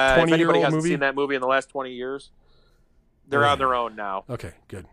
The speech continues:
Speaker 2: I'm just making
Speaker 1: They're
Speaker 2: sure.
Speaker 1: on their own now.
Speaker 2: Just making sure. I just wanna check.
Speaker 1: Right.
Speaker 2: Check
Speaker 1: Right.
Speaker 2: for freshness, you know what I mean?
Speaker 1: Absolutely. Absolutely.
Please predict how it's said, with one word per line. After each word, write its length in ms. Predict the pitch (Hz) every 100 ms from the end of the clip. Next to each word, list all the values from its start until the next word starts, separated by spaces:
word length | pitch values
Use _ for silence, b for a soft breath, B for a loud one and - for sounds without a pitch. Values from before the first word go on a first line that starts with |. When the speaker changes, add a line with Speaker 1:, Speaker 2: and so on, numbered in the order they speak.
| _
Speaker 2:
I'm 120 | 120 131
just 140 | 131
making 220 | 147 113
Speaker 1:
They're 80 | 143
Speaker 2:
sure. 80 | 139
Speaker 1:
on 60 |
their 160 | 120 113
own 120 | 104 101
now. 220 | 98 107 -
Speaker 2:
Just 140 | 190
making 220 | 180 127
sure. 140 | - 104
I 60 |
just 120 | 127
wanna 200 | 151 135
check. 380 | - - 98 - _ _ _ _ _ _
Speaker 1:
Right. 340 | - 214 98 - _ _ _ -
Speaker 2:
Check 140 | 175
Speaker 1:
Right. 80 | 110
Speaker 2:
for 80 | 113
freshness, 460 | 139 113 123 107
you 80 | 127
know 80 | 123
what 60 | 123
I 20 |
mean? 260 | 123 123 - _ _ _ _ _ 233
Speaker 1:
Absolutely. 600 | 226 202 240 233 95 - _ -
Absolutely. 580 | 147 131 135 143 98